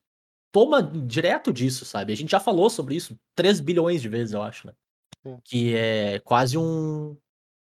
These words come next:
Speaker 1: tentar ser um pouco empático nisso, tipo assim, é o emprego dos cara, é a vida dos cara, quantos anos jogando esse troço e se dedicando às ganhas, assim,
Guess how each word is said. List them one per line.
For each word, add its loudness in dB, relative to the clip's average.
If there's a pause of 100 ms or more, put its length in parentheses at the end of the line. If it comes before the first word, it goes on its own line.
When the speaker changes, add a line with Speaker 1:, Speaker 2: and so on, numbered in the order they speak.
(180)
Speaker 1:
tentar 2
ser -2
um -2
pouco -6
empático -2
nisso, -2
tipo -14
assim, -6
é -2
o -4
emprego 2
dos -10
cara, 4
é 2
a 0
vida -2
dos -12
cara, 4
quantos -2
anos 4
jogando -2
esse -8
troço -2
e -4
se -10
dedicando -4
às -6
ganhas, -2
assim, -10